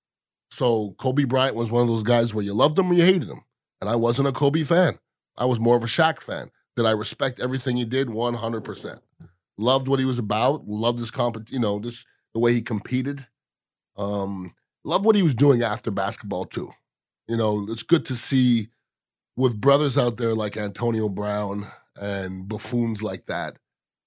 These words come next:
and you have our young African-American kids looking for people to look up to. It's good to see Kobe Bryant, you know,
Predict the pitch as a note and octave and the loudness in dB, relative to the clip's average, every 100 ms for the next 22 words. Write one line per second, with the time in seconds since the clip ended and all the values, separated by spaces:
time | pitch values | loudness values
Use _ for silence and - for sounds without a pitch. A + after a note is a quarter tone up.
0 | _ - G#2+ A2+ G2+ G2+ G2 A2 A#2 A2+ | _ -8 -4 -4 -4 -8 -4 -4 -2 -4
1 | G#2+ - _ _ - G#2+ - G2+ G#2+ G#2 | -8 -14 _ _ -6 -6 -4 -2 0 -2
2 | - F#2 - B2 G#2+ G2 G#2+ A2 G#2+ F#2+ | -6 -12 -4 -2 -2 -6 -8 -8 -10 -10
3 | - A2+ G#2 G2 G#2 - A2 - A2 G2 | -8 -6 -4 -4 -4 -4 -6 -4 -4 -4
4 | F#2+ _ _ _ - A#2 A2 C#3+ C3 A2+ | -8 _ _ _ -12 -6 -4 -4 -4 -6
5 | B2+ A#2+ A2+ B2 B2 A#2+ G#2 A2+ A2 G#2+ | -2 -2 0 0 2 2 2 0 0 -2
6 | - _ _ _ - A2+ G2+ | -8 _ _ _ -8 -6 -6